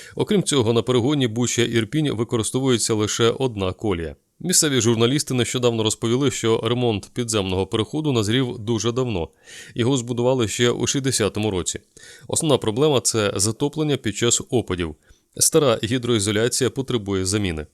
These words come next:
Проєктом ремонту передбачено облаштування системи водовідведення через спеціальний прийомник, звідки вода буде далі відкачуватися. Обсяг робіт передбачає осушення тунелю, зачищення від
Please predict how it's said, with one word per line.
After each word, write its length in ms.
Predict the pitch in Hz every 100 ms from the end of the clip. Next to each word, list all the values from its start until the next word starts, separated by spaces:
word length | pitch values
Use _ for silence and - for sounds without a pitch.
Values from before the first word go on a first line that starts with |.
| _
Проєктом 480 | 139 143 110 127 113
ремонту 360 | 120 135 131
передбачено 560 | 113 107 107 107 - 110
облаштування 560 | 104 107 - 113 107 90
системи 360 | 101 123 110
водовідведення 720 | 107 107 107 104 123 120 113
через 260 | 101 107 110
спеціальний 560 | - 117 127 98 92
прийомник, 600 | 90 98 104 120 113 - -
звідки 340 | 107 147 -
вода 280 | 110 107 117
буде 380 | 107 104 101 98
далі 240 | 101 101 101
відкачуватися. 800 | 113 - 90 - 82 - - 80 _ _ _
Обсяг 260 | 156 151 117
робіт 260 | 127 147
передбачає 600 | - 110 104 113 123 113 104
осушення 640 | - 110 120 - 107 98
тунелю, 420 | 107 110 127 120
зачищення 520 | 117 - 147 - 110
від 200 | 107 -